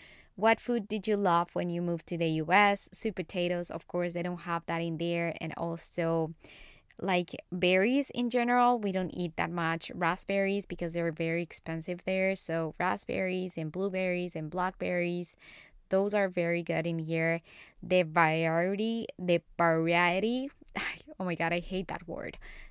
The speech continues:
The variety of apples and pears and, like, different names, like Honeycrisp, Gala apple, uh,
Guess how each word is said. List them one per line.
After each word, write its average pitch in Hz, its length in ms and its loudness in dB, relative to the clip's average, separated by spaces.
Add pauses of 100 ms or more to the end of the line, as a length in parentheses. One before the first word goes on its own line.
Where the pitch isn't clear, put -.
(140)
The 180 380 4 (120)
variety 180 1000 2 (100)
of 190 380 8
apples 190 720 2
and 156 480 0
pears 170 600 2
and, 160 220 -2
like, 151 300 -4
different 165 300 -2
names, 156 380 -2
like 147 220 -6
Honeycrisp, 190 1000 2
Gala 190 500 4
apple, 160 580 -2 (460)
uh, 160 220 -2